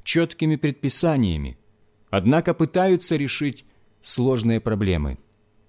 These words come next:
Помню одного человека, который постоянно говорил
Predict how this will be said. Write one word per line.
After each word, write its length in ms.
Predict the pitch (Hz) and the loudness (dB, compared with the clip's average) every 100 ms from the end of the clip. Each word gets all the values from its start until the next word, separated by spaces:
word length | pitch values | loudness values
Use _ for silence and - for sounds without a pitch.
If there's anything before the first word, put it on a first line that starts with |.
| _ _ _ _ _ _ - | _ _ _ _ _ _ 0
Помню 400 | 208 226 214 190 | 4 4 4 4
одного 300 | 156 170 196 | 2 2 2
человека, 720 | - 156 160 196 190 180 170 - | 2 2 4 2 2 0 -2 -2
который 340 | 117 151 190 | 0 2 2
постоянно 760 | 185 170 - 151 156 202 202 180 | 2 2 2 2 4 4 2 2
говорил 480 | 165 156 160 180 | 2 2 4 2